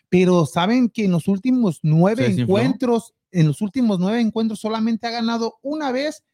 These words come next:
Speaker 2: Ujú.
Speaker 1: y luego en el, en el pasado, en la liguilla, en el repechaje,
Speaker 2: Ajá.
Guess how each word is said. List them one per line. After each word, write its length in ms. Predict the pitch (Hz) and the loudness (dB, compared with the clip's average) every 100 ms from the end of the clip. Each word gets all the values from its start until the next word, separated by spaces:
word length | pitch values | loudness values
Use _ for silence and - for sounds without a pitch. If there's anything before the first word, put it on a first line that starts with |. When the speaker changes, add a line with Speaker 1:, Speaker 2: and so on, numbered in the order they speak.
| _ | _
Speaker 2:
Ujú. 380 | 110 107 127 160 | -12 -10 -10 -2
Speaker 1:
y 160 | 208 196 | 0 2
luego 320 | 175 208 254 | 0 -2 -2
en 120 | 233 | -2
el, 280 | 196 170 160 160 | -2 -4 -8 -8
en 240 | 165 160 | -8 -6
el 280 | 156 156 151 | -6 -6 -8
pasado, 400 | 156 147 175 240 | -8 -8 -6 -2
en 80 | 262 | 0
la 120 | 208 | -2
liguilla, 680 | 165 151 180 262 262 190 156 160 | -4 -8 -8 -10 -8 -6 -6 -6
en 120 | 165 | -4
el 140 | 156 | -4
repechaje, 600 | 147 147 147 196 170 262 202 | -8 -10 -10 -8 -6 -6 -8
Speaker 2:
Ajá. 80 | - | -12